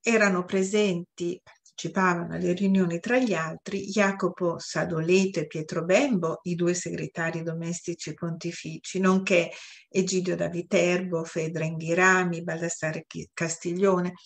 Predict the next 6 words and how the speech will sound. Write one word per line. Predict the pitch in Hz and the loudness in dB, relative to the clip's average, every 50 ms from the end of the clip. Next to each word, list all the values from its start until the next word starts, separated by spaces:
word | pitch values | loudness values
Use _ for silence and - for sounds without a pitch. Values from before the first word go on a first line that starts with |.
| - _ | -18 _
personaggi | - - 233 233 - - 202 185 175 170 175 180 175 175 175 175 180 - - - _ _ _ _ | 0 2 2 2 4 2 2 2 2 0 0 -2 -2 0 -2 -2 -4 -4 -14 -20 _ _ _ _
tutti | - - 190 185 - 190 | -4 -2 -2 -2 0 2
in | 180 180 | 2 4
rapporto | 190 196 196 196 - 175 165 165 - - - - - - - - | 4 2 0 -2 -4 -4 -4 -4 -4 -8 -10 -8 -8 -8 -8 -8
con | - - 165 - - - - _ | -12 -10 -8 -8 -8 -10 -12 _
Raffaello. | _ - 147 147 - - - - 127 - 170 - 160 - 165 - | _ -8 -6 -4 -6 -6 -8 -10 -10 -10 -10 -14 -18 -20 -20 -20